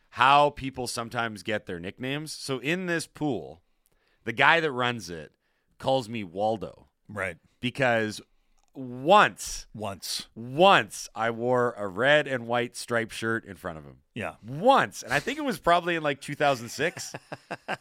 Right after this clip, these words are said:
Speaker 1: And to this day, he's like, "What's up, Waldo?" Like, and I, we got a buddy of ours. And,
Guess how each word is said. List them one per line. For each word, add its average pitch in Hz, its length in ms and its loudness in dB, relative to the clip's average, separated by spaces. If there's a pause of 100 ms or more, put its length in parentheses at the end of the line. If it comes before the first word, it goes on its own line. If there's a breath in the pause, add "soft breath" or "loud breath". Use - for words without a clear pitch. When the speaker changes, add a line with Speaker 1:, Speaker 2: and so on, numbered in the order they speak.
(120)
Speaker 1:
And 170 160 2
to 226 140 6
this 202 180 4
day, 226 320 6
he's 170 140 2
like, 156 180 0
"What's 120 140 -12
up, 151 160 0
Waldo?" 123 480 2 (420)
Like, 123 80 -8
and 147 160 4
I, 175 300 4
we 185 160 -2
got 196 120 6
a 165 40 6
buddy 131 500 2
of 107 220 -4
ours. 101 560 0 (420)
And, 117 500 -4